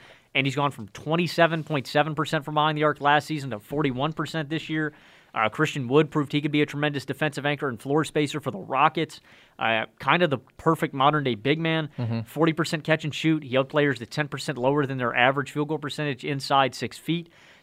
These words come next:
Speaker 1: Zach LaVine is shooting on career efficiency. Jeremy Grant has upped his game in nearly every way. And Andrew Wiggins is finally given defensive effort. Those are really the guys that I considered for this. But I didn't go with any of them.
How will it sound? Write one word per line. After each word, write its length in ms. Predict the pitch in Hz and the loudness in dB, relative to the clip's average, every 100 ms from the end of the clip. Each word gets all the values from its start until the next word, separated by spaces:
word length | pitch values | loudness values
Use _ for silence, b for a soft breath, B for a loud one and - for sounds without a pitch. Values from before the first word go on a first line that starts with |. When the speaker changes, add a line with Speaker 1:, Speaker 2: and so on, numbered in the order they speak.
| - | 2
Speaker 1:
Zach 200 | 139 127 | 4 4
LaVine 340 | 113 143 170 | 0 0 0
is 60 | 165 | 0
shooting 280 | 185 170 165 | -2 0 -2
on 100 | 160 | -2
career 220 | 170 165 | 0 0
efficiency. 460 | - - 170 - | 0 -4 -6 -8
Jeremy 340 | 147 127 147 135 | -4 0 0 -2
Grant 400 | 117 127 151 151 | -2 0 0 0
has 140 | 147 | 0
upped 140 | 151 151 | 0 -2
his 120 | 131 | -2
game 220 | 151 151 | -2 -2
in 60 | 147 | -2
nearly 260 | 151 151 | 0 0
every 200 | 147 147 | 0 0
way. 320 | 147 156 151 147 b b b b _ - | 2 2 2 -4 b b b b _ -6
And 100 | 170 | 2
Andrew 240 | 214 196 196 | 4 4 6
Wiggins 300 | 190 175 156 | 6 6 2
is 100 | - | 4
finally 300 | 160 156 147 | 4 6 4
given 200 | 147 139 | 2 2
defensive 340 | 151 139 135 | 2 2 4
effort. 320 | 139 127 110 | 4 2 4
Those 240 | 147 180 170 | 6 6 6
are 120 | 139 | 2
really 280 | 143 151 139 | 4 4 4
the 80 | |
guys 260 | 139 135 135 | 6 6 6
that 100 | 131 | 4
I 60 | 123 | 0
considered 460 | 107 - 185 175 | -2 0 0 0
for 100 | 160 | 0
this. 300 | 143 139 - - b b b b b b _ _ _ - | 2 2 0 -14 b b b b b b _ _ _ 6
But 80 | 208 | 8
I 80 | |
didn't 140 | 247 240 | 8 8
go 80 | 214 | 8
with 100 | 170 | 8
any 160 | 156 | 6
of 80 | 143 | 6
them. 300 | 143 143 135 | 6 4 4